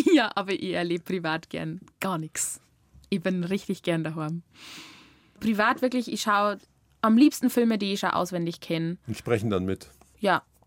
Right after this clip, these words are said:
Speaker 1: und topf meine Pflanzen um und <laughs> das war's.
Speaker 2: Aber es bleibt beim schwerstmöglichen Ziel.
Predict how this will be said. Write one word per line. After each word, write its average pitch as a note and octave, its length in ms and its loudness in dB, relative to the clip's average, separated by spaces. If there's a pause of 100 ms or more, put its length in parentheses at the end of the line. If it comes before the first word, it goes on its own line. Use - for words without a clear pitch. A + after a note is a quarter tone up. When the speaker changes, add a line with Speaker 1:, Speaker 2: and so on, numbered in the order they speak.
(160)
Speaker 1:
und F3 540 -4
topf - 280 -8
meine F3 200 -4
Pflanzen E3+ 460 -4
um E3 320 0 (400)
und D#3+ 480 -2 (280)
<laughs> - 260 -20
das - 240 0
war's. - 560 -2 (260)
Speaker 2:
Aber - 160 2
es A2 100 0
bleibt B2+ 480 4
beim A#2+ 220 2
schwerstmöglichen B2 1040 0
Ziel. E3 480 0